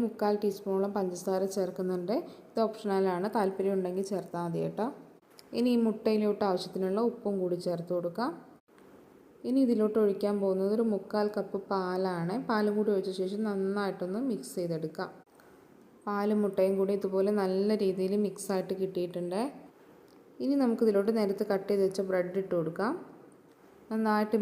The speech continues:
മിക്സ് ചെയ്ത് ഈ ബ്രെഡൊക്കെ ഈ എഗ്ഗിൻ്റെ മിക്സിലൊന്ന് സോക്കായിട്ട് വരട്ടെ. ഇപ്പോൾ ഒരു പത്ത് മിനിറ്റോളം കഴിഞ്ഞിട്ടുണ്ട്. നമ്മുടെ ബ്രെഡൊക്കെ അതിൽ നന്നായിട്ട് സോക്കായിട്ട് വന്നിട്ടുണ്ട്. ഞാനൊരു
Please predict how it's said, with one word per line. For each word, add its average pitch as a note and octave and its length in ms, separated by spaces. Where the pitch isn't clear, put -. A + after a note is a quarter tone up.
മിക്സ് F#3+ 320
ചെയ്ത് G3+ 260
ഈ - 80
ബ്രെഡൊക്കെ G3 580
ഈ G3 140
എഗ്ഗിൻ്റെ G3 420
മിക്സിലൊന്ന് F#3 640
സോക്കായിട്ട് F#3 640
വരട്ടെ. E3+ 340
ഇപ്പോൾ A3+ 140
ഒരു A#3+ 120
പത്ത് G#3+ 280
മിനിറ്റോളം G3+ 480
കഴിഞ്ഞിട്ടുണ്ട്. F#3+ 600
നമ്മുടെ G#3+ 280
ബ്രെഡൊക്കെ G3 420
അതിൽ G3 200
നന്നായിട്ട് G3+ 720
സോക്കായിട്ട് F#3 540
വന്നിട്ടുണ്ട്. F3 440
ഞാനൊരു G#3+ 260